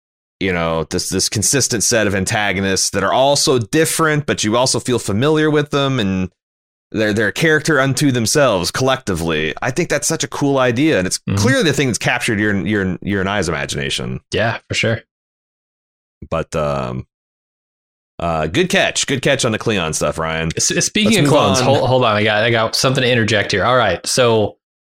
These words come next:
Speaker 2: this episode, we saw Harry Seldon's coffin, right? His, his specially
Speaker 1: Yeah.
Speaker 2: hand, handcrafted, uh, personally
Speaker 1: Mm-hmm.
Speaker 2: designed coffin.
Speaker 1: Hand carved.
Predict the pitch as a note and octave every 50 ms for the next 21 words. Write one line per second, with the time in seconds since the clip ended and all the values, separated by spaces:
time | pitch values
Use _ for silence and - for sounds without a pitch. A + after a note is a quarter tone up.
0 | _ _ _ _ _ - - - _ _ _ _ _ _ _ - C3+ B2 A2+ D3+
1 | D#3+ - F3+ D#3+ - - - - C#3 B2 A#2 G#2 F#2 F2 G2 - _ _ - A2+
2 | A#2+ B2+ A#2 - - D3+ C#3+ C#3 C3+ A#2+ A#2 C#3+ C3+ C3 B2+ B2+ B2 A#2+ A#2+ A#2+
3 | A#2 - - G#2 G#2 G#2+ G#2+ G#2 G#2 - - A2 F2+ E2+ - E2 D#2+ F2 - -
4 | A#2 G#2 G#2 A2 A2 A2 A2 - _ _ _ _ _ _ _ - A2+ A2 G#2 G#2
5 | G#2 G#2 G2+ - - - - C3 E2+ F2 - C#3+ C#3 C3 C3 B2 B2+ B2+ C3 C3+
6 | C3 C3 C3+ B2+ - D#3 D#3 D#3 D3+ D3 C#3 - - D3+ D3 C#3 C3 C3 - D3+
7 | C#3+ C3+ C3+ C3 B2+ A#2+ A#2+ G#2 G#2+ G#2 G#2 G#2 G#2 - - C#3 C3+ A#2+ - -
8 | B2 A#2+ A#2 A2 A2 A2+ A#2 A2+ A2 G#2 G2 - A2+ G2+ G2 - - G2+ F#2+ F#2+
9 | F#2 - _ _ _ _ - - - _ - - - D3 E3 G3 G3+ - - D#3+
10 | B2 A2 F#2+ F2+ E2 D#2+ - -